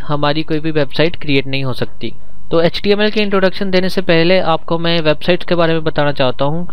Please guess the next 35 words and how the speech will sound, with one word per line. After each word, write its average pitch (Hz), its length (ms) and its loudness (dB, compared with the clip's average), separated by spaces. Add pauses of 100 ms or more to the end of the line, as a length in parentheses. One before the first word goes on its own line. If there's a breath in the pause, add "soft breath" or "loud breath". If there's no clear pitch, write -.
simply 156 420 0
कि 175 100 0
वेबसाइट 156 440 0
में 156 140 -2
क्या 139 200 0
क्या 156 160 -2
होता 143 340 0
है। 175 140 -2 (460 loud breath)
जैसे 151 200 2
मैंने 180 160 0
ये 175 160 2
वेबसाइट 185 380 0
open 175 240 0
करके 175 240 0
रखी 165 260 2
है, 180 80 2
तो 175 100 0
सबसे 170 280 -2
पहले 170 220 0
मैं 175 120 -2
आपको 170 380 0
इस - 240 -2
वेबसाइट 156 340 0
की 170 140 0
introduction 151 420 0
देना 151 160 0
चाहता 131 300 0
हूँ 175 220 0 (500)
कि 151 80 2
वेबसाइट्स 147 480 2
में 180 140 0
क्या 147 160 0
क्या 135 160 -2
होता 123 240 -2
है। 110 180 -2